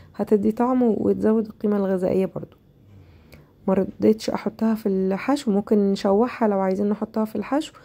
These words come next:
نشوحها هي والسلامي، او لو في بسطرمة، او لو في لحمة مفرومة، ممكن خضار، ممكن ما نحطش اي حاجة، نخليها كده بس، مش لازم نحشيها، عادي جدًا يعني براحتنا.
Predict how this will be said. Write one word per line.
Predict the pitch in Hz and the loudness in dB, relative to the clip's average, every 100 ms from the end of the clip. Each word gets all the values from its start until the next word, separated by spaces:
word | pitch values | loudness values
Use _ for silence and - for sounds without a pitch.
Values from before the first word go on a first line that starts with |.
| - - - _ - | -20 -20 -20 _ -4
نشوحها | 196 202 226 226 214 | 2 4 2 2 4
هي | 220 214 | 4 2
والسلامي، | 190 185 190 202 233 220 | 0 -4 -2 0 2 2
او | 180 | 0
لو | 180 180 | -2 -4
في | - | -4
بسطرمة، | 196 196 - 226 240 233 214 | -4 -4 -2 0 2 0 0
او | |
لو | 190 190 | 0 -2
في | - 202 196 | -4 -4 -2
لحمة | 196 - 190 | -4 -4 -4
مفرومة، | 185 - 240 247 247 247 - - - 208 | -4 0 0 2 0 -4 -20 -20 -8 0
ممكن | 214 220 202 196 196 | 0 2 2 2 0
خضار، | 190 202 208 233 254 233 214 | 0 0 2 2 2 0 0
ممكن | 214 220 220 202 190 190 - - | 0 0 -2 -4 -4 -4 -8 -8
ما | 196 | -6
نحطش | 196 - 220 - | -6 -6 -8 -4
اي | - 214 | 0 0
حاجة، | - 247 240 | 2 0 2
نخليها | 220 196 180 202 214 | 0 0 -2 0 0
كده | - 202 | -2 -4
بس، | 208 240 - - - - | -4 -4 -8 -20 -20 -20
مش | - 220 | -4 2
لازم | 214 214 | 4 4
نحشيها، | 190 - - 247 | 0 -4 -4 -2
عادي | 226 226 254 | 0 0 -2
جدًا | 202 185 175 | -2 -2 -2
يعني | 175 180 185 | -2 -2 -2
براحتنا. | 180 - - - | -4 -6 -10 -12